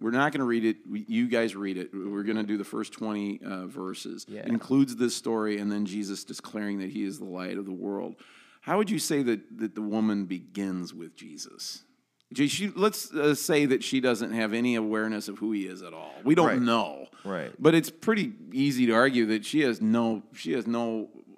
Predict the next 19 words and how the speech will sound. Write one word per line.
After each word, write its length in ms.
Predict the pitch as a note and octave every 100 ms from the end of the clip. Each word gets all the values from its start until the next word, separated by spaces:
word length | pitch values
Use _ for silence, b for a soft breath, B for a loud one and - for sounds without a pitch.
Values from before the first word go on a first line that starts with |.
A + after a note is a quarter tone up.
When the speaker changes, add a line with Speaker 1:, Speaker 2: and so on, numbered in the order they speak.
| -
Speaker 1:
understanding 600 | A#2 A2+ - A2+ G#2 F#2+
of 60 |
who 120 | G2 G2
this 180 | F#2+
guy 280 | - F#2 E2 D#2+
is 120 | -
at 80 | F#2
Speaker 2:
Yeah. 60 |
Speaker 1:
all. 200 | D#2+ D2 - b b
How, 300 | - A3 A#3+ -
how, 260 | D#3 E3+ E3+
how 120 | F3+
does 100 | F3+
she 160 | - D#3+
begin? 480 | - A2 D3 A#2+
I 80 | G#2
mean, 200 | A#2+ A#2+ - B
she 80 | F3+
Speaker 2:
Well, 220 | D3+ -